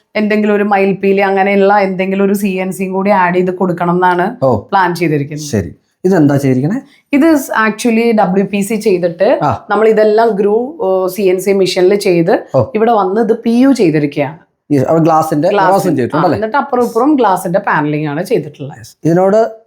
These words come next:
Speaker 2: നേരെ ഓപ്പോസിറ്റ് സൈഡ്. Actually ഇത് നിങ്ങൾ ഉണ്ടാക്കിയെടുത്താന്ന് എനിക്ക്
Speaker 1: അതെ.
Speaker 2: മനസ്സിലായി. Actually ഇങ്ങനെ ഒരു സാധനം ഇല്ല, ഇവിടെ ചെയ്തെടുത്തിരിക്കുന്നതാണ്. അവിടെയാണ് ടി വി യൂണിറ്റ് ചെയ്തിരിക്കുന്നത് അല്ലേ? ടി വി യൂണിറ്റും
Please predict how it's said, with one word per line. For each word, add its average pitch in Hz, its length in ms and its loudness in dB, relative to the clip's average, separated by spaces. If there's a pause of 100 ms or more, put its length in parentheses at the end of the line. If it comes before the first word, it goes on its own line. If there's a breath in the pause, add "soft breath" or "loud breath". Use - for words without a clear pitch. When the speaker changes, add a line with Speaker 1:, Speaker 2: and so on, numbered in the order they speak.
Speaker 2:
നേരെ 175 280 2
ഓപ്പോസിറ്റ് 170 400 -2
സൈഡ്. 113 160 0
Actually 127 480 -4
ഇത് 190 220 0
നിങ്ങൾ 190 200 2
ഉണ്ടാക്കിയെടുത്താന്ന് 170 540 0
എനിക്ക് 170 120 0
Speaker 1:
അതെ. 165 140 0
Speaker 2:
മനസ്സിലായി. - 220 -2 (340)
Actually 127 220 -2
ഇങ്ങനെ 156 220 2
ഒരു 151 60 0
സാധനം 147 280 0
ഇല്ല, 151 400 -2
ഇവിടെ - 360 -4
ചെയ്തെടുത്തിരിക്കുന്നതാണ്. 139 800 0 (100)
അവിടെയാണ് 135 400 0
ടി 127 60 0
വി 113 80 0
യൂണിറ്റ് 104 240 -2
ചെയ്തിരിക്കുന്നത് 92 380 -2
അല്ലേ? 143 140 2 (680)
ടി 180 60 4
വി 185 80 4
യൂണിറ്റും 196 460 2